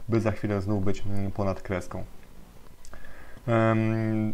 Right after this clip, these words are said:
i tak jak widzisz, tutaj w godzinach popołudniowych huśtawka nieco wyhamowała, wciąż jednak brakowało jednoznacznej interpretacji wyroku. Ostatecznie najsłabszym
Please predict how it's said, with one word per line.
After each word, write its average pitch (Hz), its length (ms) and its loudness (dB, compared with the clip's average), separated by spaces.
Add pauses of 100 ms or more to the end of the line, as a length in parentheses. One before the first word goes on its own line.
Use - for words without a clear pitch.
i 117 120 4
tak 120 120 6
jak 107 140 6
widzisz, 113 280 2
tutaj 110 220 2
w 104 300 0
godzinach 113 340 0
popołudniowych 107 520 0
huśtawka 107 360 0
nieco 107 240 0
wyhamowała, 107 560 2
wciąż - 240 -2
jednak 107 200 0
brakowało 104 360 4
jednoznacznej 101 560 2
interpretacji 104 500 -2
wyroku. 113 360 0
Ostatecznie 107 520 0
najsłabszym 104 680 2